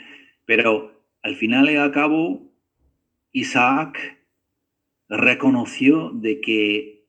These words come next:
él tenía que conformarse al plan de Dios sí o sí. Y, y en versículo treinta y siete dice, "He aquí, yo le he puesto por señor tuyo,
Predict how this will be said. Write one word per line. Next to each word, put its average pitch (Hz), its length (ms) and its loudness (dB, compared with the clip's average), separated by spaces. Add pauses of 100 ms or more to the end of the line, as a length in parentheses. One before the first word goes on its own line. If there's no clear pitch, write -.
(120)
él 147 540 -2 (800)
tenía 139 500 2
que 165 540 -4
conformarse 131 1160 -4 (320)
al 113 340 -2
plan 135 360 4
de 127 160 -2
Dios 131 540 -4
sí 151 520 0
o 110 140 -8
sí. - 460 -8 (1000)
Y, 120 340 2
y 117 40 2
en 117 80 2
versículo 135 400 4
treinta 131 300 -4
y 117 40 -10
siete 117 280 -4
dice, 110 640 -4 (140)
"He 147 220 8
aquí, 156 560 0
yo 131 180 6
le 151 160 2
he 143 40 2
puesto 139 440 -6
por 113 120 -8
señor 113 440 -8
tuyo, 101 480 -4